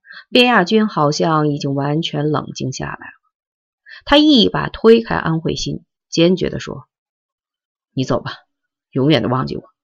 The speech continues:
说完，他毅然站起身，向远处走去，脸上是视死如归般的决心和勇气。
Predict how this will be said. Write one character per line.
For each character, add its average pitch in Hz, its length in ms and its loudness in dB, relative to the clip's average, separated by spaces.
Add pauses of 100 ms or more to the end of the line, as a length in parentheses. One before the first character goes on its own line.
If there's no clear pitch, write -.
(1200)
说 196 380 -2
完， - 200 -6 (460)
他 277 140 4
毅 285 220 6
然 185 300 2
站 202 220 -2
起 143 160 -10
身， 180 340 -6 (160)
向 160 280 2
远 139 320 2
处 175 240 -2
走 - 220 -10
去， - 200 -20 (580)
脸 190 400 6
上 202 400 4
是 - 160 -4
视 190 440 0
死 135 260 -4
如 190 320 0
归 220 200 4
般 170 180 -2
的 143 100 -2
决 139 300 0
心 151 180 -4
和 139 140 -2
勇 139 180 -4 (120)
气。 - 220 -14